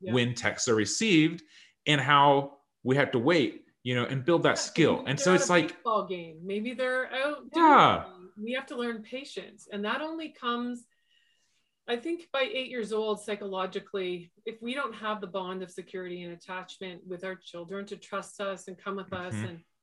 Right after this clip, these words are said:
Speaker 1: and be that landing mat for them, psychologically speaking, um, we can't get them to the next stage of
Speaker 2: Right.
Speaker 1: concrete, uh, thinking. So that, that's a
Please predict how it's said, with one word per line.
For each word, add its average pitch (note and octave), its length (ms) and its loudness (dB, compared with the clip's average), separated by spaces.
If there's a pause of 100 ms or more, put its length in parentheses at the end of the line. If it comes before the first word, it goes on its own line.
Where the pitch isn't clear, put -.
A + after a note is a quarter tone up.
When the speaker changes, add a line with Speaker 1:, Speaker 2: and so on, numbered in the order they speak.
(180)
Speaker 1:
and F#3 180 -8
be A#3 180 -4
that A#3+ 300 -2
landing A3+ 400 -6
mat F#3+ 240 -6 (100)
for A3 220 -6
them, E3+ 300 -12
psychologically F#3+ 720 -10
speaking, F3 680 -14 (460)
um, F3 580 -6
we A3 140 -10
can't C4+ 240 -14
get A#3 200 -4
them A3 120 -8
to G#3+ 120 -16
the G3 80 -8
next F3 320 -12
stage C#4+ 300 -12 (760)
of G3+ 120 -4
Speaker 2:
Right. - 80 -18
Speaker 1:
concrete, G3 600 -8 (560)
uh, F3 320 -8
thinking. F#3+ 420 -6
So F#3+ 200 -8
that, G#3 280 -6 (220)
that's A#3 240 -6
a - 40 -10